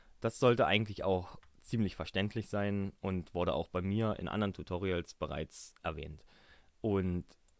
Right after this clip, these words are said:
ich glaube, nach kurzem Rumprobieren wird man das auch verstanden haben. Ähm, anschließend werden wir natürlich weitermachen. Wir setzen weitere Bäume. Ihr könnt ruhig auch die dritte Ebene mit der zweiten Ebene überdecken.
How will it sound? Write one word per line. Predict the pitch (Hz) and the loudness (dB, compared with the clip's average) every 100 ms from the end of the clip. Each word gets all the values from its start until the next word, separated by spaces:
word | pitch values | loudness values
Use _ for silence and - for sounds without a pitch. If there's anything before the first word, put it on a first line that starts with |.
| _ _ _ | _ _ _
ich | - 107 | -6 2
glaube, | 127 131 117 101 | 6 6 6 4
nach | 92 90 | 2 0
kurzem | - 127 - | 0 0 0
Rumprobieren | 92 107 110 95 98 87 | 2 2 0 0 0 0
wird | 87 | -2
man | 92 | -4
das | 82 82 | -4 -8
auch | - | -14
verstanden | - - 73 85 78 | -18 -10 -8 -6 -8
haben. | 80 73 76 - _ _ - - - - - - - _ _ _ - | -8 -10 -12 -16 _ _ -20 -20 -20 -20 -20 -20 -20 _ _ _ 0
Ähm, | 113 135 147 147 - | 2 4 2 -2 -2
anschließend | 185 - 175 170 170 - - - | -2 2 2 4 -2 -4 -14 -4
werden | 110 127 127 | 0 2 2
wir | 123 | 0
natürlich | 110 101 87 | 0 -2 0
weitermachen. | 98 143 135 131 135 | 0 2 -2 -4 -4
Wir | 123 | -4
setzen | - - 85 | -6 -6 -4
weitere | 69 - 113 | -4 -4 -4
Bäume. | 104 110 110 110 - - _ _ _ - - _ _ _ _ _ - - _ _ _ - | -2 -2 -2 -6 -14 -20 _ _ _ -20 -20 _ _ _ _ _ -20 -20 _ _ _ 2
Ihr | 120 | 2
könnt | 151 160 127 | 6 4 4
ruhig | 139 220 - - - - - - - | 2 2 0 -12 -20 -20 -20 -6 6
auch | 143 147 - | 6 6 0
die | - 117 | -4 -2
dritte | 127 175 | 0 0
Ebene | - 135 143 | 0 0 2
mit | 131 113 | 2 0
der | |
zweiten | - 104 113 117 | 0 2 2 2
Ebene | 110 110 | 0 0
überdecken. | 98 95 107 120 185 | 0 0 -2 0 -4